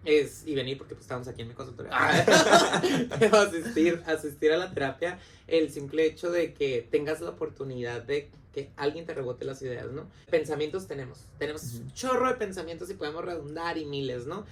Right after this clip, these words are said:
Speaker 1: Y parte de ayudar al, al paciente o parte de que te ayuda la terapia es a que alguien o un extra, un otro,
Speaker 2: Ujú.
Speaker 1: te ayude a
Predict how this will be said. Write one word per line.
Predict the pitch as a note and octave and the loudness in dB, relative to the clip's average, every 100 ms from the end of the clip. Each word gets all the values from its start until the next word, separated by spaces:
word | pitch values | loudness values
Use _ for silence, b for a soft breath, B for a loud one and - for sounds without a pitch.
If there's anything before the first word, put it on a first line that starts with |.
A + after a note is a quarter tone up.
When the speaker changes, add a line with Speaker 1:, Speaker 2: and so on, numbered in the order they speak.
| b b b | b b b
Speaker 1:
Y | E3+ E3+ | -6 -4
parte | D#3 D3+ C#3+ E3+ | -2 0 0 0
de | F3+ F3 D#3 D3 | 2 2 2 2
ayudar | C#3+ C3+ C3 C3 C3+ - | -2 -2 -4 -4 -6 -4
al, | D#3 D#3 D3 C#3+ | -2 0 -2 -2
al | C#3+ | -4
paciente | - E3+ D#3+ - | -4 -6 -6 -4
o | C3 | -6
parte | C3 B2 D3+ | -6 -2 -2
de | D3+ | 0
que | C#3+ | 0
te | C#3+ | 0
ayuda | D#3 D#3+ E3 | -4 -4 -6
la | - | -6
terapia | C#3 C#3 D3+ | -6 -2 0
es | D#3 - - | -2 -4 -10
a | D3 | -8
que | - C#3+ C#3+ - - - - - - - | -6 -6 -8 -16 -20 -20 -20 -20 -20 -10
alguien | F3 F3 E3+ F#3 | -4 -4 -4 -4
o | F3 | -4
un | D#3+ E3 | -6 -6
extra, | E3+ E3 - E3+ | -10 -10 -8 -2
un | D#3 D#3+ E3 | -2 -2 -6
otro, | D#3+ A#2+ F#3+ | -6 -4 -2
Speaker 2:
Ujú. | A3 F3 B - | -4 -8 B -2
Speaker 1:
te | |
ayude | D3+ D3 C#3+ D3 | -2 0 0 0
a | D#3+ | -4